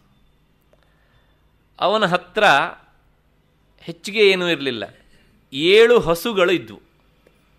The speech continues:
ರೈತ ಸಾಯ್ಬೇಕಿದ್ರೆ ಒಂದು ವಿಲ್ಲು ಬರದ, ಮರಣ ಶಾಸನ. "ನಾನು ಸತ್ತ ಮೇಲೆ ನನ್ನ ಆಸ್ತಿಯ ಅಂಥ ಈ ಹಸುಗಳನ್ನ ದೊಡ್ಡವನು ಸರಿಯಾಗಿ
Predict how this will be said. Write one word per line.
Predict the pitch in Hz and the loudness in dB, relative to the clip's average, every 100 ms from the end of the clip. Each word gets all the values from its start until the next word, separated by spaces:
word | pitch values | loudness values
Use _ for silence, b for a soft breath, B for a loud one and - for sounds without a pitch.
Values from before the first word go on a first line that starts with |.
| _ _ _ _ _ _ _ _ _ _ - | _ _ _ _ _ _ _ _ _ _ -10
ರೈತ | 165 208 208 | -8 -6 -4
ಸಾಯ್ಬೇಕಿದ್ರೆ | 190 - 160 196 185 165 156 185 | -4 0 0 2 -2 -6 -8 -8
ಒಂದು | 170 156 | -6 -6
ವಿಲ್ಲು | 139 156 160 | -4 -2 0
ಬರದ, | 143 120 | 0 -2
ಮರಣ | 117 117 131 156 | -4 -4 -2 0
ಶಾಸನ. | 160 - 131 - 107 98 _ _ _ _ _ _ _ _ _ _ _ _ _ _ _ _ _ _ _ _ _ 139 | 0 0 0 -2 -10 -14 _ _ _ _ _ _ _ _ _ _ _ _ _ _ _ _ _ _ _ _ _ -6
"ನಾನು | 147 180 202 175 | 0 0 0 -4
ಸತ್ತ | - 165 - | -6 -10 -6
ಮೇಲೆ | 180 147 160 185 117 113 - _ _ _ - - _ _ - | -6 -2 0 0 -2 -4 -18 _ _ _ -20 -20 _ _ -10
ನನ್ನ | 151 165 160 | -8 -4 -2
ಆಸ್ತಿಯ | 123 156 196 - 185 170 156 | 0 0 0 -4 0 2 2
ಅಂಥ | 151 131 139 139 135 - | -2 -6 -2 0 -2 -4
ಈ | 147 151 | -8 -6
ಹಸುಗಳನ್ನ | 127 - 156 139 123 135 127 - _ _ _ _ _ _ _ _ 113 | -6 -8 -4 -2 -4 -6 -8 -8 _ _ _ _ _ _ _ _ -10
ದೊಡ್ಡವನು | 131 151 151 185 190 196 180 147 - _ | -6 -6 -2 -2 0 -2 -4 -6 -12 _
ಸರಿಯಾಗಿ | - 156 170 175 175 185 | -10 -4 0 2 2 2